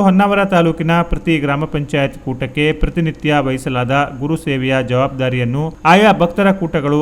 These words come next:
ಅಚ್ಚುಕಟ್ಟಾಗಿ ನೆರವೇರಿಸುವುದು ಎಲ್ಲರ ಪ್ರಶಂಸೆಗೂ ಪಾತ್ರವಾಯಿತು. ಶ್ರೀಗಳು ಸಹ ಭಕ್ತರ ಸ್ವಾಮಿ ನಿಷ್ಠೆಗೆ ಒಳಗಾಗಿ ಭಕ್ತರನ್ನು ಪ್ರೀತಿ ವಿಶ್ವಾಸದಿಂದ ಮಾತನಾಡಿಸಿ ಹಾರೈಸಿದ ಪರಿ ಭಕ್ತರ ಸಮೂಹದಲ್ಲಿ ಹೊಸ ಉತ್ಸಾಹವನ್ನೇ ಹುಟ್ಟುಹಾಕುವಂತಾಯಿತು. ನಾಮಧಾರಿ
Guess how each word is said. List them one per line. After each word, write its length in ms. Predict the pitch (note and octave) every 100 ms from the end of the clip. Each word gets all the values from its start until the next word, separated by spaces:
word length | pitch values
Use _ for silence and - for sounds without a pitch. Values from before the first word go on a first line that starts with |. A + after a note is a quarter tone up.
| C#3+
ಅಚ್ಚುಕಟ್ಟಾಗಿ 640 | - E3+ D#3 B2+ C3+ C3 C#3+
ನೆರವೇರಿಸುವುದು 760 | C3 A#2+ A#2+ A#2+ B2+ B2 C3 D#3 - - C#3+
ಎಲ್ಲರ 260 | C#3+ C#3 B2+ -
ಪ್ರಶಂಸೆಗೂ 480 | C#3 D3 C3+ A#2 -
ಪಾತ್ರವಾಯಿತು. 640 | C#3+ B2+ A#2 A2+ G#2+ B2+ A#2+ - - -
ಶ್ರೀಗಳು 400 | A3 A3 A3+ A3 G#3+
ಸಹ 100 | F#3 F#3+ - C#3+ D3
ಭಕ್ತರ 360 | D#3+ F#3 E3+ E3
ಸ್ವಾಮಿ 300 | E3 D3+ D#3 D3
ನಿಷ್ಠೆಗೆ 340 | C#3+ D3 C#3 C#3+
ಒಳಗಾಗಿ 480 | C3+ C3 C3 B2 C#3+ B2+ C3+
ಭಕ್ತರನ್ನು 460 | - C#3 B2+ B2+ B2+
ಪ್ರೀತಿ 200 | C3 C3+ B2
ವಿಶ್ವಾಸದಿಂದ 560 | A#2+ C#3+ C3+ C3 B2 A2+ A#2 A#2+
ಮಾತನಾಡಿಸಿ 560 | B2 A#2 A2+ G#2+ D3 D3 C3+
ಹಾರೈಸಿದ 600 | C3+ D3 C3 B2+ B2 A#2+ C3+
ಪರಿ 160 | C3+ B2+ B2+
ಭಕ್ತರ 260 | B2+ A#2+ A#2 A#2+
ಸಮೂಹದಲ್ಲಿ 520 | A#2+ A#2+ A2 C3+ A#2+ B2 - - D#3
ಹೊಸ 160 | D#3 E3+ D3
ಉತ್ಸಾಹವನ್ನೇ 640 | - E3 D#3+ C#3 A2+ A#2+
ಹುಟ್ಟುಹಾಕುವಂತಾಯಿತು. 1000 | B2+ B2+ C#3 B2 B2 A#2 A2 A2 G#2 A2 A2 - - E3
ನಾಮಧಾರಿ 440 | G3+ A3 A3+